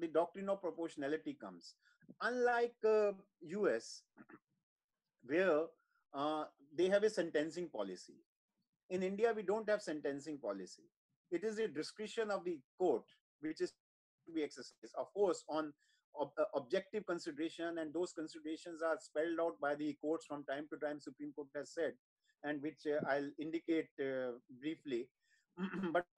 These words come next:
what I'm saying is that in a senten-, uh, where there's a sentencing policy, then there's hardly, like in U S, there's hardly any discussion with the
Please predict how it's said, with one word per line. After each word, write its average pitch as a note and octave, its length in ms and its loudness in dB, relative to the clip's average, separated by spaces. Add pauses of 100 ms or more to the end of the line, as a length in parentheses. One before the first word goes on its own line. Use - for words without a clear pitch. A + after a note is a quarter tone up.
what E3+ 200 2
I'm G3 200 -2
saying G3+ 340 -6
is F#3+ 280 -2
that F#3 160 2 (140)
in F#3 140 -4
a F3 200 0 (100)
senten-, D#3 500 -4
uh, D#3 40 -4 (140)
where F3+ 140 -2
there's G3 220 -2
a G3+ 60 -2
sentencing F#3 600 -6
policy, C#3 540 -2 (380)
then G#3 280 0
there's G3 220 0
hardly, D3 500 0
like E3 260 2
in E3 140 -6
U E3 180 -2
S, D#3+ 240 2
there's F3 140 0 (120)
hardly D#3+ 320 -4
any F#3 160 -2
discussion F3 480 -10 (120)
with C3+ 140 -14
the B2+ 80 -14